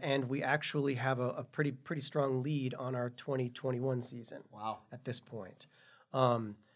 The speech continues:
Speaker 1: you know, we ask ourselves a lot of questions. So, some, some things like Christmas Pageant we've commissioned and we're in the process of developing. So we have a certain number of shows,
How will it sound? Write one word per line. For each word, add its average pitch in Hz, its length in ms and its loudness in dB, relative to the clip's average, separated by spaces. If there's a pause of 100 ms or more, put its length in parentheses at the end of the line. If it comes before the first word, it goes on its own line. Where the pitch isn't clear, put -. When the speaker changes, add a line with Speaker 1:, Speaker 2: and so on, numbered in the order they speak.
(200)
Speaker 1:
you 180 100 2
know, 160 80 10
we 143 160 2
ask 208 220 4
ourselves 151 240 6
a 131 60 4
lot 135 380 0
of 131 120 -2
questions. 131 500 2
So, - 160 8
some, 185 300 10
some 202 240 10
things 160 260 6
like 151 180 8
Christmas 156 320 -2
Pageant 127 460 -4
we've 135 240 0
commissioned 135 540 0
and 117 100 -4
we're 123 80 2
in 127 60 2
the 117 60 -2
process 143 520 2
of 120 80 -4
developing. 110 480 -8 (400)
So - 120 -4
we - 20 6
have 131 80 4
a - 20 4
certain 151 320 6
number 139 240 4
of 131 100 2
shows, 120 600 2